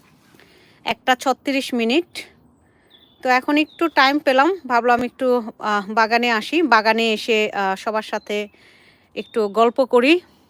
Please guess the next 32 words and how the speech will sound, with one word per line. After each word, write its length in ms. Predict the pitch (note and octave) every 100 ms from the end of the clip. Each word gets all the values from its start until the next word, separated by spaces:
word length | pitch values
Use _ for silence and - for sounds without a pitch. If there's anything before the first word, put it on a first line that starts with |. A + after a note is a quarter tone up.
| _ _ _ _ _ _ _ _ _ _ _ _ -
তো 240 | C4+ C4 - B3+
এই 120 | C#4+
মুহূর্তে 340 | D4 D4+ -
আছি 480 | C#4+ C#4 - D4 C#4+
আমি 240 | B3 B3+
আমার 260 | C4 B3+ C4
বাগানের 500 | A3+ A3 A#3+ B3 B3
পলিটানেলের 760 | - A#3 A#3+ B3+ B3 B3 A#3+
ভিতরে, 480 | G#3 A3 A#3 A#3 E4+ F4+
এই 140 | -
যে 140 | A3 A#3+
দেখতেই 380 | A3+ A3+ B3+ B3+
পাচ্ছেন 420 | A3+ - D4+ F4
পলিটানেলের 680 | - A#3 A3+ A3+ A#3 A#3 G#3
ভিতরে 360 | G#3 A3+ A3+
আছি। 340 | G3+ G3+ E4 A4+ _ _ _ _ _ _ _
পলিটানেলের 600 | A3+ A3+ A#3 A#3+ A#3+ A#3
ভিতরের, 640 | G#3+ A3+ A#3+ A#3 A#3+ A#3+ A3+
আহ, 240 | A3+ A3
অনেক 320 | A#3 B3+ B3 A3+
গাছই 420 | B3 B3 D4+ E4
সুস্থ 340 | - C4+ -
সবল 360 | C#4 C4+ B3 B3
আছে, 340 | A3+ - E4 G4+ _ _ - - _
কিছু 280 | - C#4+ -
গাছ, 480 | B3 C4+ C4 - -
আহ, 420 | - A#3 A3+ A3+
শামুক 340 | A3+ B3+ C4+ B3+
ঝিনুকে 440 | - B3+ C4 C#4
খেয়ে 340 | - C4+ C4+
এই 80 | B3
যে 180 | A#3 C4+